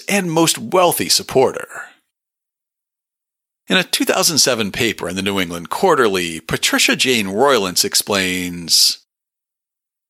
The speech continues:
"Enthusiasm for a putative Viking settlement and the relics it left behind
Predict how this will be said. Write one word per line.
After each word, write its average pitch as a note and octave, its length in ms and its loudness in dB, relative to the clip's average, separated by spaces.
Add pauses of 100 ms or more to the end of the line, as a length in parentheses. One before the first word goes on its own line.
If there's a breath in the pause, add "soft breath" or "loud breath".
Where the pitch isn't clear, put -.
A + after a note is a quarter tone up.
(280)
"Enthusiasm D3 880 0
for C3 160 2
a A#2 80 2
putative B2 420 2
Viking G2 440 -2
settlement A2+ 520 0
and A#2+ 80 -6
the D3+ 60 -2
relics F#3 420 2
it - 80 -6
left A2 240 -4
behind D#3+ 800 -2